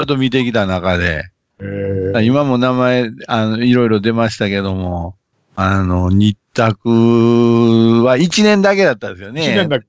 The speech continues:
Speaker 2: あれはもう宣伝のためにね、彼は。
Speaker 1: ねえ、あの、七色のユニフォームとかやってましたね。
Speaker 2: <laughs> そうですね。
Speaker 1: まあ、その頃、まあ、太平洋クラブライオンズとかあの時代ですよね、日鉄がなくなって。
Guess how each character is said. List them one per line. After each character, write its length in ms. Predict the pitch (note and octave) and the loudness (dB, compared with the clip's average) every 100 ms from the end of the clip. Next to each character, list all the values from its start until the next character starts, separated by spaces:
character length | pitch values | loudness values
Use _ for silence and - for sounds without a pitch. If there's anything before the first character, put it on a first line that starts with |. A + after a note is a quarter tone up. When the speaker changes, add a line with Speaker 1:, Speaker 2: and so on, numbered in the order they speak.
| _ | _
Speaker 2:
あ 120 | B2+ | 0
れ 80 | F3 | 2
は 80 | E3 | 2
も 120 | C#3 | -2
う 40 | |
宣 240 | - D#3+ D#3+ | -4 -4 -2
伝 140 | D#3 | -6
の 100 | D3 | -4
た 140 | C#3 | -6
め 100 | C3+ | -6
に 80 | G2 | -8
ね、 140 | F#2+ C#3+ | -10 -10
彼 200 | - E2 | -10 -12
は。 80 | |
Speaker 1:
ね 80 | E2 - | -14 -6
え、 280 | B2+ G2+ F#2 | -4 -2 -2
あ 80 | A2+ | -2
の、 120 | A2+ | 0
七 360 | A#2+ E3 F#3 F#3 | 0 2 2 0
色 240 | D3+ C3 | 0 -4
の 100 | A2+ | -6
ユ 160 | G#2 B2 | -8 -6
ニ 160 | A#2+ | -6
フ 60 | A2 | -6
ォ 140 | G2+ | -8
ー 20 | |
ム 100 | F#2+ | -10
と 80 | F#2 | -8
か 80 | G2+ | -4
や 60 | A2+ | -4
っ 60 | |
て 60 | B2 | -2
ま 100 | C#3 | -4
し 100 | A2+ | -4
た 60 | |
ね。 220 | C3 C3+ - | -4 -4 -6
Speaker 2:
<laughs> 120 | - - | -10 -8
そ 160 | C#3+ | -8
う 40 | A2+ | -8
で 120 | G#2+ | -10
す 100 | G#2+ | -10
ね。 140 | G#2 G2 G2 _ - - - - - - | -10 -10 -12 _ -12 -12 -14 -16 -18 -16
Speaker 1:
ま 400 | B2 A#2 A2+ G#2+ | -6 -2 0 0
あ、 60 | G#2+ C3 | -2 -4
そ 160 | - | -2
の 140 | D#3 D3 | -2 0
頃、 600 | C#3+ C3 B2 - - - | 0 0 0 -4 -10 -12
ま 140 | B2 | -6
あ、 20 | B2 | -4
太 340 | B2+ C3 C3+ | 0 0 0
平 120 | C3+ | 0
洋 220 | C3+ C3 | -2 -2
ク 120 | B2 C3+ | 0 0
ラ 100 | C3 | 0
ブ 120 | B2+ | 0
ラ 100 | C3+ | 0
イ 60 | B2 | 0
オ 20 | |
ン 60 | |
ズ 80 | A2 | -4
と 20 | |
か 120 | G#2 A2+ | -4 -4
あ 60 | |
の 100 | B2 | -4
時 100 | A#2 | -4
代 140 | A#2+ G#2+ | -2 -2
で 60 | |
す 40 | A2 | -4
よ 60 | |
ね、 120 | C#3 C#3+ | -4 -4
日 200 | A#2+ A2 | -4 -2
鉄 180 | A2+ A2 | -2 -2
が 120 | A2+ | -2
な 160 | A#2 | -2
く 80 | G#2+ | -4
な 160 | A2 G2+ | -6 -6
っ 20 | |
て。 300 | G2 F#2+ F2+ | -6 -8 -8